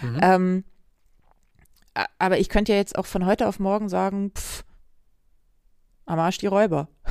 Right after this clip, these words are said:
Speaker 2: <laughs>
Speaker 1: Ja, ich glaube, eine Einschränkung müssen wir machen. Wir haben beide keine Kinder. Es wär, also ich glaube, die Leute, die mir das sagen, die sind aber auch jeden Tag in der Versorgerrolle und müssen halt funktionieren, egal was ihr Körper gerade macht. Und das Problem haben wir nicht, sondern, äh,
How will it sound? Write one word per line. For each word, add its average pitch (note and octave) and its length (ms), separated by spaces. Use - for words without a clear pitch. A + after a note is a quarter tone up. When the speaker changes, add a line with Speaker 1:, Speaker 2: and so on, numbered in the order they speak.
Speaker 2:
<laughs> B3 100
Speaker 1:
Ja, B2+ 300
ich - 140
glaube, D#3+ 240
eine F3+ 280
Einschränkung D3+ 380
müssen C3 260
wir B2+ 80
machen. D#3 140
Wir A#2 100
haben C3+ 100
beide D3+ 200
keine C#3+ 240
Kinder. G2+ 440
Es - 160
wär, C3 360
also B2+ 120
ich B2 120
glaube, C3 240
die C3+ 100
Leute, C#3+ 320
die C3+ 140
mir C#3+ 100
das B2 160
sagen, D3 400
die C3+ 80
sind E3+ 200
aber C3 160
auch C#3 120
jeden C#3+ 240
Tag C3 240
in D3 60
der C3 100
Versorgerrolle C#3+ 920
und G#2+ 240
müssen F#3 340
halt E3 160
funktionieren, C#3 480
egal A#2 260
was C3+ 140
ihr C3 80
Körper G2 300
gerade G2+ 220
macht. - 220
Und A#2 120
das C#3 120
Problem D3+ 340
haben B2+ 160
wir A#2 80
nicht, E3 380
sondern, D3+ 560
äh, A#2 340